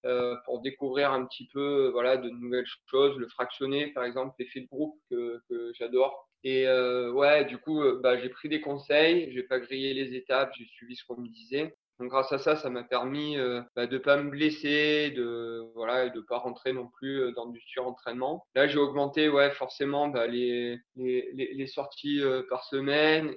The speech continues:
Et puis voilà, en faisant toujours du renforcement, en faisant attention tout autour, en retravaillant mon corps, et cetera, parce que je perdais du poids, donc il fallait faire attention aussi là-dessus, parce que j'ai perdu vingt kilos, voire plus, euh, bah, depuis, euh, depuis que j'ai commencé.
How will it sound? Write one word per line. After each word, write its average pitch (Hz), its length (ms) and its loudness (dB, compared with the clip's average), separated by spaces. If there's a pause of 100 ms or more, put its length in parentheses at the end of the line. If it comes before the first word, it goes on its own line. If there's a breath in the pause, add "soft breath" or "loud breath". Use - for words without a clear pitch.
Et 123 120 -8
puis - 200 -20
voilà, 113 260 0
en 117 300 -2
faisant 127 300 -4
toujours 139 280 -4
du 135 100 -4
renforcement, 131 680 -4
en 135 120 -6
faisant 117 280 -10
attention 127 500 -8
tout - 240 -16
autour, 143 480 -6 (140)
en 123 260 0
retravaillant 131 580 4
mon 139 200 -2
corps, 143 340 6
et 131 160 2
cetera, 127 260 -2
parce 165 160 -2
que 127 100 -2
je - 180 -6
perdais 123 240 0
du 123 160 -10
poids, 151 320 6
donc 127 180 -4
il - 60 -20
fallait 117 220 -10
faire 120 180 -12
attention 117 420 -12
aussi 123 300 -10
là-dessus, 120 300 -6
parce - 100 -16
que 127 80 -4
j'ai 127 100 -6
perdu 123 300 -6
vingt 135 200 -2
kilos, 151 380 -2 (160)
voire - 280 -2
plus, 160 340 -4 (240)
euh, 117 480 -6
bah, 117 180 -4
depuis, 135 480 -6
euh, 117 340 0
depuis 123 220 -14
que 131 80 -14
j'ai 127 100 -10
commencé. 127 540 -2